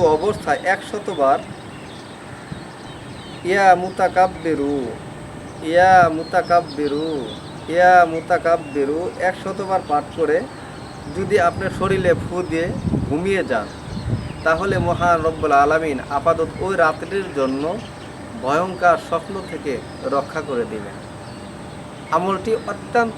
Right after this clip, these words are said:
কার্যকারী। সম্মানিত দিনদার ভাই বোনেরা, ভিডিওটা দেখে যদি ভালো লাগে সাবস্ক্রাইব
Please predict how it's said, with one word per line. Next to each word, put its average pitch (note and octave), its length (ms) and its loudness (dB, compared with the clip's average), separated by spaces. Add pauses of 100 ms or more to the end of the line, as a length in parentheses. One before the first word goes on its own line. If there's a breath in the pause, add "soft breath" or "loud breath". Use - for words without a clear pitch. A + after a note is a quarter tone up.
(140)
কার্যকারী। A#2+ 540 0 (1600)
সম্মানিত G#3+ 380 2 (100)
দিনদার E3+ 340 0
ভাই C#3 240 0
বোনেরা, E3 380 2
ভিডিওটা D#3 440 -2
দেখে C3+ 380 -4
যদি C3 240 -6
ভালো B2 280 -2
লাগে D#3 260 -2 (160)
সাবস্ক্রাইব C#3+ 360 -8